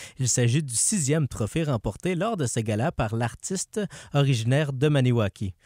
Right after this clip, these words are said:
Ce dernier, qui avait déjà reçu ce prix en deux mille dix-neuf,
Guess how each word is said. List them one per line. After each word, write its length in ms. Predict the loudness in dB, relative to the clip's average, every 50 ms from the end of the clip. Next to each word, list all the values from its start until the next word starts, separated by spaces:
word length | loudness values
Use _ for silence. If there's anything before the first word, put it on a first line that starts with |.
| -20 -20 -18 -8
Ce 140 | -2 -2
dernier, 440 | 0 2 4 4 4 4 2 2 2
qui 160 | 0 -2 -4
avait 220 | -2 -2 0 0 0
déjà 320 | 2 2 2 4 4 2
reçu 340 | 2 2 0 0 -2 -4 -4
ce 140 | -2 -2 -2
prix 300 | -2 -2 -2 -2 -4 -4 _ -4
en 160 | -2 -2 0
deux 100 | 2 2
mille 160 | 2 2 2
dix-neuf, 480 | 0 -2 -2 0 0 2 2 0 -2